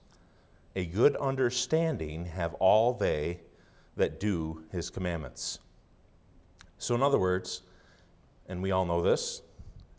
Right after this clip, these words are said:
but if you want to have true, the right kind of fear, fear of the Lord, you, and you want to have wisdom,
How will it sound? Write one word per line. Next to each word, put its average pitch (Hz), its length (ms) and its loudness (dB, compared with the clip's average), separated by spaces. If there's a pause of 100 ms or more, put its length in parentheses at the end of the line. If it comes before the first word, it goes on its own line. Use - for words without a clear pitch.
(380)
but - 500 8 (1040)
if 101 220 0
you 123 560 2 (720)
want 123 300 2
to 107 440 0 (140)
have 95 520 2 (260)
true, 113 420 -2
the 92 80 -4
right 117 220 6
kind 151 240 -2
of - 80 -10
fear, 78 380 -6 (340)
fear 123 240 0
of 104 100 4
the 87 80 -4
Lord, 87 380 -2 (1200)
you, 113 520 2 (800)
and 101 140 -2
you 110 40 -2
want 139 120 0
to 127 40 -2
have 110 180 -2
wisdom, 101 460 -2